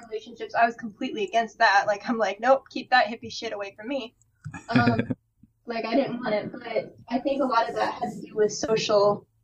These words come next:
Speaker 1: things because at least where I live here in the Midwest, um, the pinnacle of existence is basically getting married. You know, somebody has chosen me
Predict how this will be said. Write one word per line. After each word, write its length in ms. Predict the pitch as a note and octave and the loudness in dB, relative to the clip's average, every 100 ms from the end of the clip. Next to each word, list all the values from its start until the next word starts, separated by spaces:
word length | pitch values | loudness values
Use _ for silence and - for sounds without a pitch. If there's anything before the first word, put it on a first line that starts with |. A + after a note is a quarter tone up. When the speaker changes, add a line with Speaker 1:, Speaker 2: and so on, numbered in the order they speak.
| _ - G3+ - - - - | _ -20 -18 -14 -6 -6 4
Speaker 1:
things 520 | B3 G#3+ G3+ G3+ G#3+ | 6 6 2 -4 -4
because 880 | B3+ A3+ - A#3 A3 G#3+ G#3+ - - _ _ - | 0 0 6 10 10 8 -2 -6 -20 _ _ 2
at 160 | A#3+ | 4
least 260 | B3+ C#4+ - | 4 2 4
where 140 | B3 | 4
I 160 | - A3 | 6 4
live 240 | A3 G#3+ | 4 -2
here 120 | A3+ A3+ | -2 -4
in 80 | |
the 60 | A3 | -2
Midwest, 640 | G#3+ G#3 G#3 G3 G3+ - - _ _ _ - | -4 2 4 4 0 -12 -20 _ _ _ -2
um, 440 | A3+ A3 G#3+ G#3 G#3 _ _ | 2 4 2 0 -6 _ _
the 160 | A3+ A#3+ | 2 2
pinnacle 440 | - C#4 C4+ C4+ | 6 6 8 8
of 100 | B3 | 6
existence 680 | A3 G#3+ A3 G#3+ A3+ G#3 G3+ - | 6 2 0 0 -2 -2 -4 -6
is 500 | G#3 G3+ G#3 - _ _ - | 0 0 -2 -8 _ _ -14
basically 800 | A#3 A3 A#3 G#3+ G#3+ G3+ G3+ - _ - | -4 -2 -2 0 6 8 6 2 _ -4
getting 220 | G#3 A3+ | 2 8
married. 380 | D#4 B3 G3+ G3+ | 10 8 2 -2
You 80 | |
know, 140 | G3 G#3+ | -2 -2
somebody 560 | - A#3 A#3 A3 A3 | 0 0 2 2 2
has 200 | G#3+ G3+ - | 0 -2 -2
chosen 420 | C4 B3+ A3+ A3 | 2 2 4 4
me 420 | A3+ G#3+ G3+ G#3 | 2 2 -4 -10